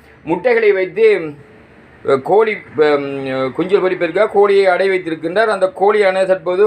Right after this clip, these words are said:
அடைப்படுக்கிறது என்று மேலே முட்டை இருக்கின்றது. அதுக்குள்ள அவர் தற்போது அடைப்படுக்கின்றார் என்று நினைக்கின்றேன். அவை அடைப்படுக்கின்ற,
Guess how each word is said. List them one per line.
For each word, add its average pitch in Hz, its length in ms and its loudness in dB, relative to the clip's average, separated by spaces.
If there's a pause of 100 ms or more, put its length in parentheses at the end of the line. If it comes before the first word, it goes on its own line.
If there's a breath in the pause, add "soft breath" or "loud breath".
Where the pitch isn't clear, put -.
அடைப்படுக்கிறது 180 840 0
என்று 147 180 -2 (800)
மேலே 143 380 -6 (400)
முட்டை 135 320 -2
இருக்கின்றது. 139 540 -2
அதுக்குள்ள 160 340 0
அவர் 147 220 2 (580)
தற்போது 143 420 2
அடைப்படுக்கின்றார் 143 840 0
என்று 131 140 -8
நினைக்கின்றேன். 135 600 -6 (1080)
அவை 156 400 2
அடைப்படுக்கின்ற, 170 880 0